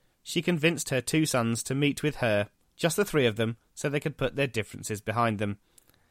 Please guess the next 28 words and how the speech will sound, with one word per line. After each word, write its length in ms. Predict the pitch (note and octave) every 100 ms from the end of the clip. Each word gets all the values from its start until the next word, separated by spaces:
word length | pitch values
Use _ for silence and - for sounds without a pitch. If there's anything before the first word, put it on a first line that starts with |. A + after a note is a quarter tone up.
| _ _ _
The 80 | E3
boys 260 | F3+ G3+
agreed, 440 | F#3+ D3 C3 A#2+ -
and 140 | - B2+
both 240 | C#3+ D#3
agreed 260 | D3+ D3 C#3
to 60 | -
come 300 | - A#2 A2
alone 460 | D3 D3 B2 G#2 G#2+
and 180 | B2+ B2 -
unarmed. 640 | G#2 A#2+ B2 G#2+ G#2 - _ _ _ _ _ _ _ _ _
In 140 | D#3+
the 80 | F3+
middle 200 | F#3 F3
of 100 | F#3
the 80 | F3+
meeting, 340 | F3+ D#3+ C#3
though, 300 | C3 A#2+ B2 -
some 260 | - E3 E3+
armed 360 | D3+ D3+ D3+ C3+
men 240 | C3+ B2+
charged 440 | - C#3 C#3 C3
in 280 | C3 A#2 G#2+
and 140 | A#2 A#2+
made 200 | A2+ G#2
straight 400 | - - B2 -
for 120 | G#2
Gedda. 340 | A#2+ A2+ G2+